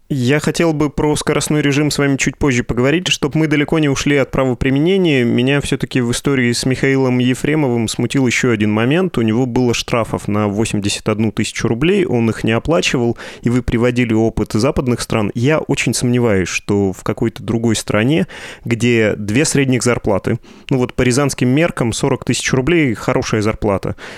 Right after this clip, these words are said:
и если у человека есть на две средних зарплаты по стране штрафов, что он мог бы сесть за руль и далеко уехать. Здесь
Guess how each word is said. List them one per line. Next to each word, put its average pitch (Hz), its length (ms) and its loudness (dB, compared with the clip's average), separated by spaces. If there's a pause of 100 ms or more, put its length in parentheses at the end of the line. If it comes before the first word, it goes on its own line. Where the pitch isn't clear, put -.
(160)
и 120 80 0 (500)
если 127 360 0
у 120 40 0
человека 131 400 0
есть 120 380 0
на 113 160 2
две 120 160 0
средних 113 440 0
зарплаты 113 520 -2
по 110 120 -6
стране 117 580 0
штрафов, - 520 -2
что - 200 -2
он 135 100 2
мог 123 260 0
бы 110 120 -2
сесть 120 240 0
за 113 160 2
руль 165 320 0
и 107 140 2
далеко 110 420 0
уехать. 104 520 0 (380)
Здесь 120 520 0